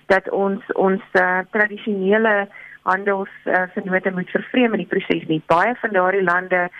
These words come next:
eh, veral die Verenigde Koninkryk, Duitsland, eh, die V S A, is lande wat al vir, vir jare in Suid-Afrika belê en wat ook nie net korttermynbeleggings hier gemaak het nie. Ehm, hulle het vervaardigingskapasiteit hier geskep, as mens byvoorbeeld kyk na van die motorvervaardigers,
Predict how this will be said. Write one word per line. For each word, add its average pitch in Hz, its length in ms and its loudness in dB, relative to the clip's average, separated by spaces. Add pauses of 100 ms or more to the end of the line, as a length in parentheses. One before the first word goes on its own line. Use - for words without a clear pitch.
(280)
eh, 170 280 0 (100)
veral 202 280 -2
die 202 100 -6
Verenigde 202 400 0
Koninkryk, 190 720 0
Duitsland, 175 680 -2 (100)
eh, 165 260 -2
die 175 180 -10
V 185 260 2
S - 100 -4
A, 165 200 2 (360)
is 202 100 0
lande 214 260 2
wat 226 180 -4
al 214 120 -2
vir, 208 180 -4 (340)
vir 208 100 2
jare 196 400 0
in 359 140 -8
Suid-Afrika 190 640 -2
belê 185 360 2 (340)
en 254 120 0
wat 254 200 -2
ook 311 120 0
nie 359 120 0
net 349 180 -2
korttermynbeleggings 196 1040 -2
hier 180 260 -6
gemaak 175 500 -2
het 226 100 -8
nie. 302 200 2 (320)
Ehm, 180 340 0
hulle 185 240 0
het 220 120 -4
vervaardigingskapasiteit 226 1400 -2
hier 202 120 -8
geskep, 220 360 0
as 208 60 -4
mens 190 220 -2
byvoorbeeld 196 400 0
kyk 190 200 0
na 190 80 -2
van 190 140 -2
die 180 100 -4
motorvervaardigers, 196 1080 0